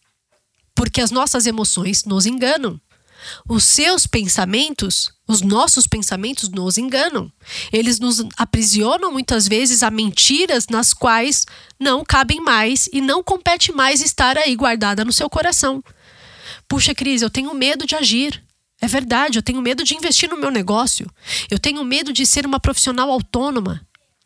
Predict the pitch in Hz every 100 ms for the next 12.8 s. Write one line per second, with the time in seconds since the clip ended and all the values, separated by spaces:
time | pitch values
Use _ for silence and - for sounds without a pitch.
0 | _ _ _ _ _ _ - 277 359 320
1 | 339 359 269 294 339 285 294 - 415 381
2 | 415 415 392 320 269 277 311 208 - _
3 | _ _ - 392 381 - 208 208 - 302
4 | 370 302 311 - 311 294 - - 247 247
5 | 254 285 - 240 226 220 220 202 175 190
6 | 240 - - - - - - _ _ _
7 | _ _ _ _ - 311 - 381 403 -
8 | - 262 339 233 - _ _ _ _ _
9 | _ _ _ _ _ _ _ _ _ _
10 | _ _ _ - 320 403 427 - 302 -
11 | 294 339 269 254 214 - 262 247 233 214
12 | 185 - 247 269 190 180 -